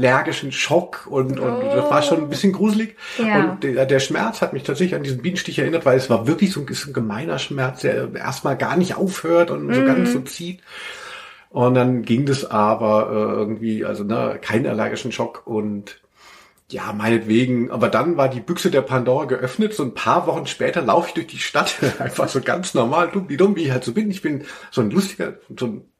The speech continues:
Speaker 1: so, ach, so ein Typ, wo man sagt so, ja, Linus Volkmann, dem kann man nicht böse sein, der läuft da wieder durch die Stadt hier und hatte ein kurzärmeliges Hemd an. <laughs> Es kommt wirklich auf, auf offener Straße eine Wespe angeflogen und
Speaker 2: Nein.
Speaker 1: sticht mich einfach in den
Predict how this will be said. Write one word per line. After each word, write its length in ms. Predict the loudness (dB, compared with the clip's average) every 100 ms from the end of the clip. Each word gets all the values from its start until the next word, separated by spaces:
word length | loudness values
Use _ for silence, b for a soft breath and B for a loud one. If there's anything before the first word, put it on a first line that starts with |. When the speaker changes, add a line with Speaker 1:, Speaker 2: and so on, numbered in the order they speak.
| _
Speaker 1:
so, 60 | -4 -2
ach, 80 |
so 100 | 2
ein 80 | 2
Typ, 200 | 2 0
wo 40 | 2
man 160 | 2
sagt 220 | 2 0
so, 80 | -2
ja, 260 | -2 -4 -6
Linus 240 | -6 -6 -2
Volkmann, 260 | 0 0
dem 100 | -2 0
kann 160 | 0
man 60 | 2
nicht 120 | 0
böse 220 | 2 2
sein, 160 | 2 2
der 100 | 2
läuft 240 | 2 0
da 80 | 0
wieder 160 | -2 -2
durch 160 | -4
die 140 | -8 -8
Stadt 300 | -2 -2 -2
hier 220 | -4 -4 B B B B B B B
und 500 | 4 4 4 0 -2
hatte 200 | 0 2
ein 100 | 0
kurzärmeliges 600 | -2 -6 -2 -2 -2 -2
Hemd 220 | -2 0 -2
an. 160 | 0 0
<laughs> 140 | 0 -2
Es 160 | -4
kommt 320 | -4 -6 -4
wirklich 180 | -6 -4
auf, 360 | -6 -6 -12 -6
auf 260 | -6 -4 2
offener 460 | 2 2 -2 -2
Straße 560 | -4 -2 0 0 0 0
eine 280 | 0 -2 -4 B B
Wespe 440 | 4 4 0 -2 0
angeflogen 720 | 0 2 0 -2 0 4 4
und 60 |
Speaker 2:
Nein. 260 | 2 0 2
Speaker 1:
sticht 340 | 0 0 -2
mich 180 | -2 2
einfach 220 | 2 0
in 80 | -2
den 180 | -4